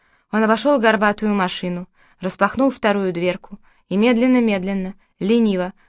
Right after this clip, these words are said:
как растекающееся по столу варенье, из машины вышла очень молодая женщина, невиданной восточной красоты,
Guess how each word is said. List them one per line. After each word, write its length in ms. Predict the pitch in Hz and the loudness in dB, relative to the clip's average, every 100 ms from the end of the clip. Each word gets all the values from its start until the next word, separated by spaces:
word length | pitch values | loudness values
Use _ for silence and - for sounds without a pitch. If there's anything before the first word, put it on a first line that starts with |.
| _ | _
как 160 | 190 | -6
растекающееся 840 | 202 202 208 214 233 226 240 233 226 | -4 -4 -4 0 0 0 -2 -4 -6
по 120 | 220 | -10
столу 300 | 208 202 202 | -6 -4 -2
варенье, 480 | 202 185 180 175 185 _ _ _ | -2 -4 -4 -8 -12 _ _ _
из 120 | - 185 | -6 -2
машины 340 | 202 262 247 | 0 4 4
вышла 280 | 233 233 214 | 4 0 -4
очень 280 | 208 220 202 | -4 -2 -2
молодая 400 | 185 185 190 196 | -2 0 -2 -2
женщина, 540 | 196 196 - 190 185 _ - - | -4 -6 -8 -10 -12 _ -20 -6
невиданной 480 | 180 208 247 262 254 | -2 0 2 4 2
восточной 500 | 226 - 220 - 220 | 0 -2 -4 -4 -6
красоты, 600 | 208 202 196 185 180 | -4 -6 -8 -8 -8